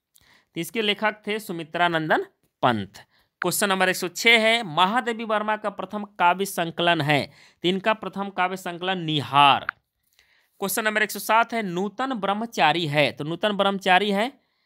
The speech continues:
उपन्यास के। क्वेश्चन नंबर एक सौ आठ है, भूतनाथ उपन्यास के रचयिता हैं, तो भूतनाथ उपन्यास के रचयिता हैं देवकी नंदन खत्री। क्वेश्चन नंबर एक सौ नौ है,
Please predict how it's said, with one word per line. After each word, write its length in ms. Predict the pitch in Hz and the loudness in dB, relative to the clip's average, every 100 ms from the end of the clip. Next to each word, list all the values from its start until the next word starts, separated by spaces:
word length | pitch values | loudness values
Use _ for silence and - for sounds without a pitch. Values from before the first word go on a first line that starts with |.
| _ _ - | _ _ -16
उपन्यास 680 | 151 160 156 160 160 151 | -8 -6 -2 2 4 2
के। 220 | - 113 - - _ - | -4 -10 -12 -20 _ -10
क्वेश्चन 260 | 180 170 226 | -6 -4 -2
नंबर 140 | 220 | 0
एक 100 | 220 | -2
सौ 120 | 214 | 0
आठ 280 | 175 185 196 | 4 4 4
है, 260 | 202 202 - | 2 2 -2
भूतनाथ 680 | 110 139 240 214 202 208 | -12 -12 -10 -4 -2 -2
उपन्यास 580 | - 160 175 175 185 196 | -6 -8 -6 -2 -2 -4
के 200 | - 196 | -6 -4
रचयिता 520 | 180 156 160 151 170 | -2 -4 -4 -2 0
हैं, 340 | 147 139 123 - _ _ _ | 2 0 -2 -8 _ _ _
तो 60 | 135 | -10
भूतनाथ 440 | 120 202 214 208 202 | -2 -2 2 0 0
उपन्यास 460 | 190 180 175 196 | -4 -2 0 0
के 100 | 196 | -2
रचयिता 380 | 185 180 175 190 | -8 -8 -10 -6
हैं 160 | 196 165 | -6 -6
देवकी 300 | 156 156 170 | -8 -6 -8
नंदन 320 | 160 156 254 - _ | -8 -6 -8 -10 _
खत्री। 420 | - 139 - 101 - _ - - | -12 -10 -8 -10 -10 _ -14 -8
क्वेश्चन 240 | 156 175 | -6 -4
नंबर 180 | 165 165 | 0 0
एक 80 | 165 | -2
सौ 100 | 156 | -4
नौ 260 | 156 202 | 2 2
है, 280 | 202 196 208 | 4 2 0